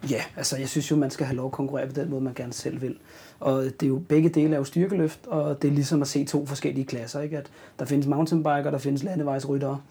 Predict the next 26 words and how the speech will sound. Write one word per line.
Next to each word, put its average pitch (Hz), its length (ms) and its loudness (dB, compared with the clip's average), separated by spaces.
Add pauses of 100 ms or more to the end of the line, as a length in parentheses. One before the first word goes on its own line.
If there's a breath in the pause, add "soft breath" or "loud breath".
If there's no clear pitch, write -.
(260 soft breath)
der 139 60 -6
findes 139 280 0
Formel 139 280 0
tre - 240 -2
tusind, 160 360 -4
og 151 40 -2
der - 60 -4
findes 139 260 -2
Formel 139 260 -2
et 131 160 -2
og 127 60 -4
så - 40 -10
videre. 123 120 -6
Det 139 100 -4
synes 139 140 -2
jeg 131 60 0
er 127 40 0
helt 147 140 2
fint, 135 180 0
og 135 60 0
man 139 120 2
konkurrerer 147 360 4
jo 160 60 6
ikke 175 140 8
imod 170 220 8
hinanden. 117 340 2